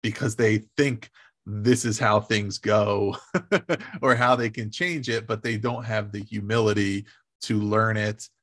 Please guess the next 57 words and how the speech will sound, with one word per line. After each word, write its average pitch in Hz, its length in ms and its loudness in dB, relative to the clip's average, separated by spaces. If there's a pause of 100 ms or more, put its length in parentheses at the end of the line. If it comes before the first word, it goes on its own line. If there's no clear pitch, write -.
(120)
and 107 180 -4
to 107 160 0
work 104 320 2
with 98 160 0
people 104 300 -2
who 107 120 0
really 98 360 -4
know 95 340 -2
it. 117 340 0
And 104 180 0
that's 104 260 -2
where 107 120 4
I 98 120 4
see 101 420 -2
that 98 240 0
fork 113 420 0
in 104 100 -4
the 95 120 -8
road 104 400 2 (100)
in 101 380 -6
educational 104 720 -2
ed 107 180 -2
tech 104 280 0
entrepreneurship, 101 920 0
where 104 240 2
it's 104 200 0
like, 101 300 0 (140)
do 117 120 2
you 113 280 0
have, 104 560 -2
do 104 100 -6
you 117 140 2
have 123 180 2
educators 101 500 -4
on 95 120 -6
your 107 120 -12
team? 101 220 -12
So 110 160 -2
for 104 100 0
the 101 120 6
educators 101 500 -2
listening, 104 560 -2
it 117 100 -2
doesn't 123 260 4
mean, 117 220 4
it 107 100 0
doesn't 117 140 2
even 113 100 4
have 117 100 2
to 117 60 -6
be 117 100 2
your 113 140 2
full-time 117 500 -2
position. 110 420 -4
You 110 120 -6
may 110 100 -4
have 101 160 -4